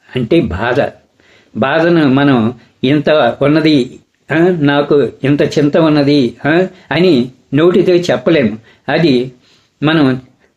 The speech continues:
బ్రతికున్నంతకాలం చివరికి చచ్చిపోయేదాకా ఆ చింత మన మనసులో ఉంటానే ఉంటది. దాన్ని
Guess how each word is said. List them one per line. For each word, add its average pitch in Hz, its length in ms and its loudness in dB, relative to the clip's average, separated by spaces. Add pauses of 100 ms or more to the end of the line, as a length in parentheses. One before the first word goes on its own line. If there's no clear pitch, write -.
(460)
బ్రతికున్నంతకాలం 170 1040 2
చివరికి 160 720 0
చచ్చిపోయేదాకా 170 1040 0 (120)
ఆ 135 240 -2 (120)
చింత 151 460 0 (460)
మన 139 360 0 (1600)
మనసులో 131 600 0 (300)
ఉంటానే 135 420 0
ఉంటది. 107 320 -4 (320)
దాన్ని 147 500 0